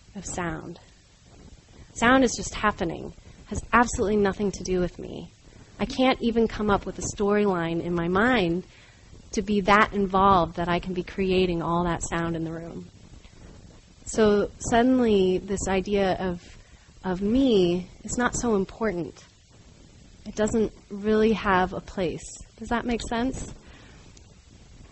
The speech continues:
So suddenly I'm, I'm becoming aware of, uh, anatta, no self. There's no, there's no, uh,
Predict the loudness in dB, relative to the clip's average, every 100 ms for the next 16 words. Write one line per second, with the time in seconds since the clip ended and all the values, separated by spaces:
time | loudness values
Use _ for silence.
0 | -20 -20 -20 -20 -16 -4 6 10 10 8
1 | 4 0 -10 -20 _ -20 -20 -16 -4 2
2 | 4 6 8 8 6 4 2 -2 0 4
3 | 4 2 0 -6 -8 -4 0 2 4 4
4 | 4 4 4 2 -2 -12 -20 -20 -20 -12
5 | -6 -2 -2 0 4 4 4 2 -2 -4
6 | -8 -14 -20 -20 -20 -20 -20 -20 -20 -20
7 | -18 -4 0 0 0 0 2 0 -8 -18
8 | -20 -20 -20 -20 -20 -20 -20 -20 -20 -20
9 | -20 -20 -20 -20 -20 -20 -20 -14 -4 -2
10 | 2 4 4 4 2 -4 -2 0 0 0
11 | 2 4 6 4 2 0 2 4 2